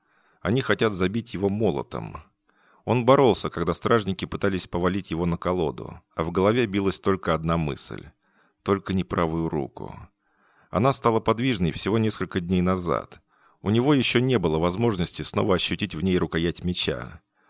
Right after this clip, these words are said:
«Сначала одну руку, потом другую, а потом перейдем к коленям». Казалось, Даржан получает неизмеримое удовольствие от метания узника,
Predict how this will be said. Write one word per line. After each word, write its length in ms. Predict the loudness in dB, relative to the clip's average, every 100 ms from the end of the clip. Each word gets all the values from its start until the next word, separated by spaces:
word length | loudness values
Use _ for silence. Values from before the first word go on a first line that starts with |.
| _ _ _
«Сначала 520 | -8 0 4 6 8 6
одну 240 | 6 4
руку, 460 | 4 2 -4 -8 -2
потом 260 | 0 2 4
другую, 680 | 4 2 0 -2 -2 -4 -12 -6
а 120 | 2
потом 320 | 4 4 2
перейдем 400 | 2 2 2 0
к 80 | 0
коленям». 720 | 0 2 0 -2 -8 -14 -18 _ _ _ _ _ _
Казалось, 460 | 2 4 2 2
Даржан 360 | 4 4 4 0
получает 500 | 0 -2 2 0 2
неизмеримое 540 | -2 2 0 2 2
удовольствие 640 | 2 4 4 4 0 -4 -4
от 200 | -4 -6
метания 400 | -4 -2 0 0
узника, 680 | -2 -4 -10 -10 -14 -16